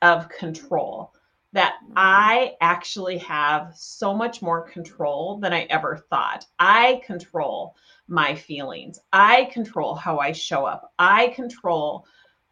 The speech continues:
Speaker 1: the results that I'm experiencing. And
Speaker 2: Yeah.
Speaker 1: that is such an important reminder, no matter who you are. And so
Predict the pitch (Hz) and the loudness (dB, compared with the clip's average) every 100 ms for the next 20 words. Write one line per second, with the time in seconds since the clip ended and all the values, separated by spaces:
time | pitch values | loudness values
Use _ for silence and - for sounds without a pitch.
0 | - 175 165 165 160 165 147 - - - | -8 -4 -2 -2 -2 -4 -6 -10 -18 -20
1 | _ _ _ - 165 165 156 - - _ | _ _ _ -12 0 4 4 2 -6 _
2 | _ _ _ 175 160 135 - 156 139 139 | _ _ _ -4 -4 -4 -8 -8 -6 -8
3 | - 196 - 143 139 _ 190 180 170 160 | -10 -16 -16 -18 -20 _ 0 2 0 -4
4 | - - 185 175 180 165 185 196 240 240 | -14 -20 -20 -18 -12 0 6 6 6 2
5 | - - - 170 180 - - - _ _ | -2 -14 -4 -2 -2 -8 -12 -16 _ _
6 | - 180 160 - 185 175 202 202 - 180 | -4 -2 -2 -4 -2 -2 -2 -8 -12 -8
7 | 165 151 139 156 190 220 240 _ _ 208 | -6 -4 -4 -2 -2 -4 -10 _ _ -6
8 | 240 269 233 - 269 269 247 226 190 170 | -2 0 -2 -4 -10 -8 -8 -6 -4 -2
9 | 175 - - 190 180 190 - 196 185 175 | -2 -6 -4 -2 -4 -6 2 4 4 2